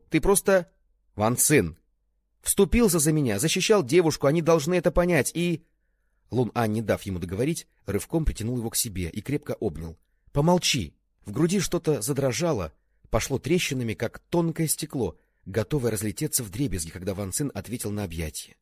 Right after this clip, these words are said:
Лун Ань закрыл глаза, ощущая летний тёплый запах, который был так близко, совсем рядом. Ван Цин произнёс еле слышно:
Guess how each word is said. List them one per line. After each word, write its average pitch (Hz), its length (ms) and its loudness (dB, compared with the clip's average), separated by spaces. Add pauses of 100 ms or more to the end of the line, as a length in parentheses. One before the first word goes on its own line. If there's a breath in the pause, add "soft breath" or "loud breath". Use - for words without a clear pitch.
(220)
Лун 120 240 0
Ань 165 200 2
закрыл 131 280 -2
глаза, 95 380 0
ощущая 120 420 0
летний 156 400 2
тёплый 135 340 -2
запах, 113 540 -2 (220)
который 90 240 -4
был 92 180 -2
так 80 220 -8
близко, 95 500 -4 (160)
совсем - 380 -2
рядом. 90 380 -6 (240)
Ван 101 240 0
Цин 151 160 0
произнёс 95 400 -4
еле 107 120 -6
слышно: - 360 -10